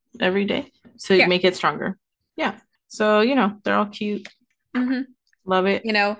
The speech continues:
Speaker 2: we see Slade Wilson.
Speaker 1: Slade!
Speaker 2: Ugh, fucking
Speaker 1: Big Mac
Speaker 2: Deathstroke.
Speaker 1: Daddy fucking Slade is in this. And I forgot 'cause I read this, like, in twenty twenty and I hadn't read since. And I was like, "Oh my God, Slade." <laughs> He does do a public service.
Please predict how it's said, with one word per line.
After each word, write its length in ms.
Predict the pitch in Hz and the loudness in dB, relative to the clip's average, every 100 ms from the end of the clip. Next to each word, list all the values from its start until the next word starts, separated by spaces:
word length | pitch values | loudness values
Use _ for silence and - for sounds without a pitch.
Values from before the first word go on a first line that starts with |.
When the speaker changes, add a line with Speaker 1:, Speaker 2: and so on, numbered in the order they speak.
| - | -4
Speaker 2:
we 100 | - 233 | 0 2
see 140 | 285 | 2
Slade 300 | - 277 254 | 2 4 4
Wilson. 680 | 247 233 233 247 233 240 - _ | 6 4 4 2 2 0 -4 _
Speaker 1:
Slade! 640 | 339 330 330 294 262 233 - - - - | 4 6 4 2 -2 -4 -6 -16 -12 -10
Speaker 2:
Ugh, 60 | |
fucking 560 | - - - - - 208 | -10 -12 -14 -20 -14 2
Speaker 1:
Big 220 | 254 262 | 4 6
Mac 200 | 269 269 | 4 4
Speaker 2:
Deathstroke. 40 | |
Speaker 1:
Daddy 420 | 262 254 262 254 247 | 4 2 2 0 -2
fucking 540 | 262 262 247 247 240 | -4 -2 -2 -2 -4
Slade 560 | 240 233 208 202 190 202 | -2 0 2 2 2 0
is 240 | 208 202 | 0 0
in 180 | 202 202 | 0 2
this. 320 | 196 190 196 | 2 2 0
And 140 | 185 | 0
I 240 | 190 214 233 | 2 2 0
forgot 440 | 285 233 175 160 - | -2 0 0 0 -4
'cause 100 | 190 | -6
I 120 | 202 | -4
read 160 | 220 220 | -4 -6
this, 440 | 247 240 - - _ | -10 -12 -20 -20 _
like, 100 | 190 | -8
in 60 | 185 | -6
twenty 200 | 202 190 | -4 -2
twenty 180 | 190 180 | 0 -2
and 60 | 185 | 0
I 20 | |
hadn't 220 | 185 165 | 0 -2
read 180 | 160 160 | -4 -6
since. 280 | - 180 202 | -6 -4 -2
And 80 | 214 | 0
I 20 | |
was 80 | 226 | 0
like, 120 | 220 | 2
"Oh 80 | 359 | 2
my 60 | 415 | 4
God, 180 | 349 349 | 4 4
Slade." 420 | 320 320 254 - _ _ | 4 4 2 -4 _ _
<laughs> 140 | 359 - - - - | 2 2 -8 -20 -10
He 160 | - 254 | -4 0
does 340 | 233 240 269 | 2 2 2
do 420 | 254 247 240 233 - | -2 0 2 0 -2
a 60 | 202 | -4
public 320 | 208 208 220 | -4 -6 -6
service. 600 | 214 208 226 262 - | -6 -4 -6 -8 -12